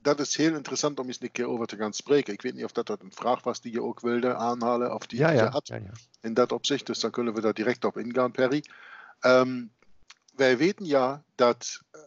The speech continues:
Speaker 1: als God de aarde geschapen heeft, dan heeft hem, eh, op een, eh, ik denk op de, eh, op de tweede dag, eh, "Let the dry land appear." Ja, gezegd, "Laat het droge land verschijnen."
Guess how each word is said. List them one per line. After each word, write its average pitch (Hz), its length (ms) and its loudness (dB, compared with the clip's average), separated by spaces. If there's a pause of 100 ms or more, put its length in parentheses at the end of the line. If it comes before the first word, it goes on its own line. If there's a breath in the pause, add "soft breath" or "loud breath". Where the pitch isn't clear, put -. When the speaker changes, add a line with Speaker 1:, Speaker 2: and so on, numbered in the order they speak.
(120)
Speaker 1:
als 117 320 -2
God - 360 -6
de - 180 -4
aarde 139 340 -2
geschapen 123 580 -6
heeft, - 420 -16 (600 loud breath)
dan 113 200 -4
heeft 151 320 0
hem, 170 300 0 (100)
eh, 117 380 2 (800 soft breath)
op - 220 -2
een, 127 220 -12 (540)
eh, 113 440 -12
ik - 160 -14
denk 123 220 -2
op 117 120 -10
de, 123 100 -6 (480)
eh, 104 60 -4
op - 120 -8
de 110 140 -6
tweede 135 380 0
dag, 131 320 2 (280)
eh, 120 320 4
"Let 127 340 2
the 110 140 0
dry 131 380 2
land 143 280 2
appear." 101 480 -6
Ja, 120 160 -4
gezegd, 110 420 -4
"Laat 120 260 0
het 117 140 -8
droge 127 380 -2
land 143 240 0
verschijnen." 98 560 -6